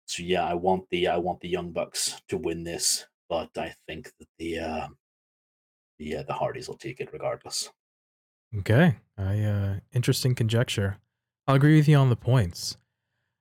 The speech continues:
Speaker 2: Um, who do I want to win? I want the Hardys to win. Um, 'cause Zephy, you have sort of the last major match for either one of them is Jeff coming off the loss in the Owen and being eliminated from that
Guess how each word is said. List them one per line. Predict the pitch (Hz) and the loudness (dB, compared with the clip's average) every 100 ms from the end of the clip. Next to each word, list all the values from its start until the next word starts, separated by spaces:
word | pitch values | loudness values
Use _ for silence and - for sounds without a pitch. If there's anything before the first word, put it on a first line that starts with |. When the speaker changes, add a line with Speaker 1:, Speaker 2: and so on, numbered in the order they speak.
| _ | _
Speaker 2:
Um, | 104 98 92 92 90 - _ _ - | 2 4 4 0 -4 -10 _ _ 2
who | 139 | 6
do | 143 147 | 8 6
I | 127 127 127 | 6 6 6
want | - 113 113 127 165 - - _ _ _ _ _ | 4 2 2 2 2 -4 -20 _ _ _ _ _
to | - | 2
win? | 143 143 165 190 - _ _ | 4 6 4 0 -6 _ _
I | 120 | 2
want | 117 113 147 143 - - _ - | 4 6 6 4 -4 -20 _ -2
the | 123 | 2
Hardys | 107 147 147 107 - | 4 6 6 4 2
to | 110 | 2
win. | 92 120 156 _ _ _ _ _ | 2 0 -4 _ _ _ _ _
Um, | 104 92 90 95 - | 0 2 0 -4 -4
'cause | - 110 | 0 4
Zephy, | 120 120 | 4 6
you | 110 110 | 6 6
have | 120 113 110 | 6 6 4
sort | - 117 | 4 4
of | 110 | 6
the | 113 | 4
last | 110 113 113 | 4 4 4
major | 120 110 107 | 2 4 4
match | 104 101 101 110 - - - | 2 4 2 0 -4 -10 -8
for | - 113 | 0 2
either | 120 113 110 | 4 4 4
one | 113 113 | 4 4
of | 110 | 4
them | 107 110 117 | 2 2 0
is | - 110 101 98 98 - - - _ _ _ _ - | -2 0 2 2 0 -4 -8 -12 _ _ _ _ 0
Jeff | 117 - | 2 4
coming | 117 110 | 2 4
off | 104 104 - | 2 0 0
the | |
loss | 101 104 104 110 - - | 0 2 2 2 -2 -6
in | - 117 | -4 0
the | 110 | 2
Owen | 113 107 104 | 2 2 2
and | 101 | 0
being | 101 101 | 0 0
eliminated | 98 98 98 98 98 98 98 | 0 0 0 0 0 -2 -4
from | - 98 | -6 -6
that | 98 95 98 | -2 0 -2